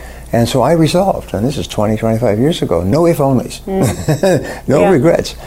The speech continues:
Speaker 2: Yeah.
Speaker 1: And, and when I, I speak to people on occasion, I just throw it in. I say, you know, "What do you regret most in life?" And it's quite amazing how many people have a lot.
Speaker 2: Yeah.
Speaker 1: And it hangs over them. They think of,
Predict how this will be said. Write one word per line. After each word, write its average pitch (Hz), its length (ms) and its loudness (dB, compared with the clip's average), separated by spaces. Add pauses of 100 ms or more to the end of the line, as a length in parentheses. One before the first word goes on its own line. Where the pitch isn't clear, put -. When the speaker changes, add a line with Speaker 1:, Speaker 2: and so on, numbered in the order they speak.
(140)
Speaker 2:
Yeah. 190 360 0
Speaker 1:
And, - 160 0
and 131 220 4
when 131 80 4
I, 143 220 2
I 151 40 2
speak 180 320 0
to 170 80 0
people 135 260 0
on 127 60 0
occasion, 160 280 2
I 110 60 2
just 117 220 0
throw 113 220 2
it 110 60 2
in. 160 140 2
I 110 100 0
say, 117 260 0
you - 280 -2
know, 123 80 -2
"What 135 220 0
do 175 60 4
you 165 100 2
regret 143 400 2
most 131 280 0
in 104 120 0
life?" - 260 -2
And 98 100 -2
it's - 120 -8
quite 143 220 0
amazing 127 480 2
how 117 280 0
many 123 320 2
people 110 440 -2
have 113 200 0
a 107 80 2
lot. 113 340 2 (440)
Speaker 2:
Yeah. 190 360 4
Speaker 1:
And 120 280 2
it - 160 0
hangs 165 340 0
over 160 260 2
them. - 280 -4
They 117 120 2
think 131 260 -2
of, 113 120 -2